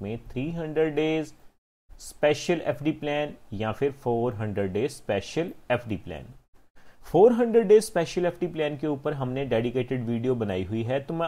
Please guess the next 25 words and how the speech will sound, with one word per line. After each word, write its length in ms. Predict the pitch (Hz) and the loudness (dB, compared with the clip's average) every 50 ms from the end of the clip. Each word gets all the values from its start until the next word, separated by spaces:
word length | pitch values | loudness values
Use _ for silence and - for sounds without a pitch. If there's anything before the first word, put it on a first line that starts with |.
| - - | -2 2
आज 260 | 117 123 143 160 - - 151 | 4 4 4 4 2 0 4
बात 220 | 139 139 135 - | 4 4 4 2
करूंगा 360 | - - 110 104 101 107 123 135 | -2 -2 -2 0 0 -2 -2 -2
थ्री 240 | - - 135 143 151 | -4 -8 -10 -8 -8
हंड्रेड 340 | 147 139 131 135 135 131 110 | -8 -6 -4 -2 -2 -2 0
डेज 360 | 104 101 104 117 123 117 - - - | 0 0 0 -2 -4 -6 -8 -6 -6
एफ़डी 240 | 110 98 - 123 123 | -6 -4 -2 -4 -4
प्लान 300 | - 110 107 104 101 90 | -2 -2 -2 -2 -2 -2
के 140 | - 104 | -2 -2
बारे 260 | 95 92 85 80 80 78 | 0 0 0 -2 -2 -4
में। 160 | 87 - - - - - - _ _ _ _ _ _ _ _ _ _ - - - - - - - - - _ - - - - - - - - | -8 -10 -10 -12 -18 -20 -20 _ _ _ _ _ _ _ _ _ _ -20 -20 -20 -20 -20 -20 -20 -20 -20 _ -20 -20 -20 -20 -20 -14 -6 0
Rate 240 | 113 131 147 143 208 | 2 4 4 4 2
of 140 | 208 - | 0 2
interest 280 | 202 185 170 185 196 190 | 0 2 2 0 0 0
सेवन 340 | - - 135 120 117 127 139 | 0 2 2 2 2 2 -2
पॉइंट 320 | 135 - 143 143 143 151 - - - - - - - 98 | -4 -4 -4 -4 -4 -6 -8 -12 -16 -18 -18 -16 -14 -12
ज़ीरो 320 | 85 85 101 104 104 117 | -6 -4 -2 0 0 0
फ़ाइव 260 | 117 - 117 120 113 117 | 0 2 2 2 2 0
परसेंट, 320 | 127 - - 143 147 - - - - - - - | -6 -6 -6 -6 -6 -8 -10 -16 -20 -20 -20 -18
सेवन 440 | - - - 120 117 120 139 165 165 | -8 0 4 4 4 4 4 0 -4
पॉइंट 320 | 160 151 151 147 147 131 | -4 -4 -4 -4 -4 -4
फ़ाइव 200 | - 117 101 98 | -2 -2 0 0
फ़ाइव 220 | 90 - 117 127 123 - | 0 0 -2 -2 -2 -4
परसेंट 360 | 135 131 - 147 151 156 - - - - - 139 | -8 -6 -4 -4 -6 -6 -8 -12 -18 -10 -6 -2
और 480 | 151 156 160 165 170 175 180 180 180 | -2 0 2 4 4 4 4 4 2